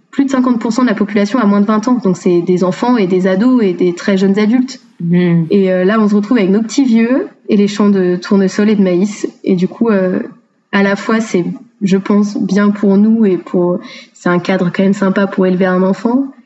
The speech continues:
Speaker 1: Et en même temps, on sait qu'on va rebouger parce que c'est pas encore l'idéal pour nous.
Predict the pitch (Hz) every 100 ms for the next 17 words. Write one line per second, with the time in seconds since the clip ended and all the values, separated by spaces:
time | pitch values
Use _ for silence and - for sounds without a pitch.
0 | _ 202 196 190 208 220 190 202 202 180
1 | 180 185 185 202 220 226 202 - 208 214
2 | - 220 - _ _ _ _ - 320 320
3 | 302 277 254 240 214 214 202 175